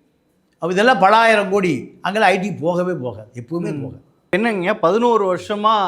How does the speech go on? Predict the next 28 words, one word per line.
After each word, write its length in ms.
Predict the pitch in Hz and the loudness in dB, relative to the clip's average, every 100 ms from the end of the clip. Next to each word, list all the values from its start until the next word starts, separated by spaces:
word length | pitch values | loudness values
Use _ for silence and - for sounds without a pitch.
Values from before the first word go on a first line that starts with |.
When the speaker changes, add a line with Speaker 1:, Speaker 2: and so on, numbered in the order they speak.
| 147 | 0
Speaker 2:
அழகிரி 360 | 160 175 196 190 | -2 -2 -4 -6
திமுக 480 | 202 214 185 208 | -8 -4 -2 -2
மொத்தமாக 560 | 165 160 _ 233 214 220 | -4 -10 _ 0 2 2
விலகி 340 | 185 185 185 | 0 0 0
இருந்தாரு. 520 | 170 156 151 147 202 208 - _ _ 160 | -2 0 -2 0 -2 -4 -12 _ _ 0
கலைஞருடைய 460 | 190 240 226 202 | 2 4 2 2
இறப்புக்கு 400 | 180 190 196 180 | -2 -4 -6 -6
அப்புறம் 220 | 175 233 | -2 -2
சுற்றிலுமாக 680 | 262 - 254 254 233 220 220 220 196 170 156 | -4 -6 -4 0 2 2 2 2 2 2 -2
ஓய்வுல 260 | 170 190 180 | -2 -2 -2
இருந்தாரு. 460 | 156 151 156 165 190 | -2 -2 -2 -2 -4
மகனுடைய 400 | 165 185 180 165 | -4 -4 -2 -2
உடல்நிலை, 600 | 156 180 175 170 185 - | -2 -2 -2 -2 -4 -6
இதற்கெல்லாம் 440 | 175 156 208 247 240 | -10 -6 -4 -4 -6
சுட்-, 200 | 196 - | -16 -16
முற்றிலுமா 600 | 185 180 - 240 233 247 | -14 -10 -6 -2 2 4
ஒரு 180 | 214 180 | 4 2
தனிமையில 420 | 165 196 208 196 | 0 0 0 2
தான் 120 | 190 | 2
இருந்திருக்கிறாரு. 680 | 170 170 160 151 160 135 214 - - _ | 2 -2 -6 -4 -2 -4 -6 -10 -20 _
இப்போ 160 | _ 156 | _ -4
திடீர்னு 360 | 151 214 269 | 0 0 2
ஒரு 220 | 262 226 - | 4 4 2
தம்பி 300 | 190 214 208 | -2 -2 -6
ஸ்டாலின் 460 | 208 185 190 175 | 0 2 2 -2
அப்படின்னு 200 | 160 185 | -8 -8
சொல்லி 180 | 180 190 | -8 -8
போறாருன்னா, 680 | 175 175 170 147 131 156 | -4 0 0 0 -4 -6